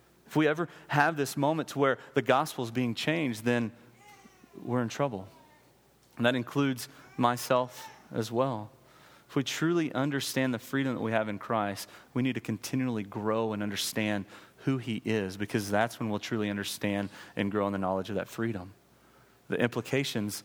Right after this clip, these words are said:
continually work itself out. It's the basis of our unity. It's what brings us together, because we're all free in Christ. And we should seek to deepen in that understanding, not simply say that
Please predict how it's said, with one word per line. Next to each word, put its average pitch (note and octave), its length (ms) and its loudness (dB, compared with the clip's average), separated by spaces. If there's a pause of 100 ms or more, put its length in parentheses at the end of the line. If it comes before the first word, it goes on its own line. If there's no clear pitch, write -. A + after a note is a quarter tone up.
(140)
continually G#2 800 -2 (180)
work A2+ 280 0
itself - 360 -2
out. B2 280 -4 (320)
It's - 160 -2
the - 80 2
basis A#2 640 0
of A2 100 0
our A2 100 4
unity. A2 520 -2 (240)
It's B2 220 2
what C3+ 180 4 (160)
brings B2 420 2
us A2+ 180 0
together, A2 400 0
because G2+ 300 -2
we're G#2+ 200 0
all A2 240 0
free A2 300 -4
in F#2+ 120 -4
Christ. A2 580 -6 (640)
And - 80 -2
we G2+ 60 -2
should G#2+ 180 -6
seek - 380 0
to A2 80 0
deepen A#2 460 -2
in G#2 80 0
that G2+ 140 0
understanding, G#2 680 -2 (480)
not B2+ 120 2
simply A2+ 480 0 (840)
say A2 320 0
that G2+ 260 0